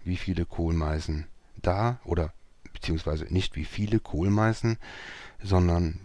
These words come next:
wie viel Erkennungen. Das ist ja ein Unterschied, ne? Kann halt auch sein, dass sie, dass es nur eine Kohlmeise ist, die aber die ganze Zeit singt. Natürlich kann ich hier auch noch andere Vögel auswählen, zum Beispiel, was nehmen wir denn?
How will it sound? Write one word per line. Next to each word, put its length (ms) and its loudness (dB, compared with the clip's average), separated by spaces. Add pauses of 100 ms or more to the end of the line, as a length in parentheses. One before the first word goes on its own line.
(180)
wie 420 -6
viel 520 0 (180)
Erkennungen. 680 4 (380)
Das 140 -8
ist 40 -2
ja 80 4
ein 60 2
Unterschied, 540 0
ne? 220 -2
Kann 180 -2
halt 140 -2
auch 140 -4
sein, 260 0
dass 140 -2
sie, 220 -2 (400)
dass 100 2
es 80 2
nur 160 2
eine 180 8
Kohlmeise 520 6
ist, 240 -2
die 100 2
aber 120 2
die 60 0
ganze 300 0
Zeit 320 0
singt. 300 2 (1500)
Natürlich 340 2
kann 140 6
ich 80 0
hier 120 0
auch 80 -6
noch 160 0
andere 280 4
Vögel 340 2
auswählen, 560 2
zum 180 -2
Beispiel, 680 0
was 120 -4
nehmen 160 0
wir 60 0
denn? 220 -2